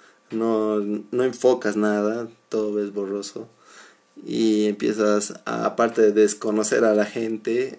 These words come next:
a, a ver borroso, a no poder ver, a no saber dónde estás parado y a depender de las personas que están rodeadas junto a ti. Entonces, me parece que no se lo desearía a nadie y tampoco desearía que lo vuelvan a hacer, así que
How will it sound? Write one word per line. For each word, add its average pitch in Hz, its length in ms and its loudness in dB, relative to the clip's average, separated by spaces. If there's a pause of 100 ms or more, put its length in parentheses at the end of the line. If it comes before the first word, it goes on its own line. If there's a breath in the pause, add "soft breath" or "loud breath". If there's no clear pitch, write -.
a, - 640 -12 (1160 soft breath)
a 110 240 0
ver 113 340 4
borroso, 110 480 4
a 110 40 0
no 110 220 0
poder 107 340 6
ver, 113 460 2
a 107 320 -6
no 110 140 -4
saber 110 320 -2
dónde 107 220 -4
estás 107 200 -6
parado 104 580 -2
y 107 200 -2
a 101 200 -4
depender 107 640 0
de 113 120 0
las 98 180 -6
personas 101 320 -8
que - 60 -16
están 98 220 -8
rodeadas 98 340 -2
junto 104 240 -12
a - 20 -18
ti. - 140 -10
Entonces, - 440 -16 (840 soft breath)
me 120 80 -4
parece 131 480 2
que 110 720 0 (460)
no 120 140 -4
se 117 120 -4
lo 113 120 4
desearía 107 440 2
a - 20 -6
nadie 110 300 -4
y 113 60 -4
tampoco 110 380 -8
desearía 104 380 -4
que - 100 -12
lo 107 80 -6
vuelvan 104 300 -6
a 101 40 -14
hacer, 101 220 -10
así 95 180 -16
que - 200 -16